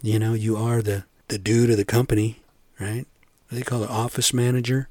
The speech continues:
He's the manager. He's the one that makes the promises. Well, if you make a promise, you should come on out and have a look, have a peek, have a go, you know, whatever. We're not ready.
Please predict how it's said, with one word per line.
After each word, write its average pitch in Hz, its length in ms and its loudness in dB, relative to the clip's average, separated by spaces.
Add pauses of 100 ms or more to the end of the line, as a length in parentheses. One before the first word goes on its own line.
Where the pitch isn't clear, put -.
He's 120 220 -4
the 107 60 2
manager. 117 520 4 (640)
He's 135 200 0
the 127 80 4
one 120 120 4
that 110 60 0
makes 107 260 0
the - 60 -14
promises. 123 640 -2
Well, 113 120 -2
if 110 100 -4
you 127 80 -2
make 143 180 0
a - 40 -8
promise, 135 580 -4 (720)
you 120 80 -8
should 120 200 -4
come 123 180 0
on 107 180 -2
out 110 160 -4
and 95 80 -6
have 110 160 -4
a 90 60 -10
look, 104 480 -2 (240)
have 113 200 -8
a 90 60 -10
peek, - 500 -6 (960)
have 117 140 -2
a 110 60 0
go, 113 460 4 (260)
you 113 100 0
know, 117 140 2
whatever. 117 480 0 (200)
We're 117 100 -6
not 117 140 -2
ready. 120 380 -2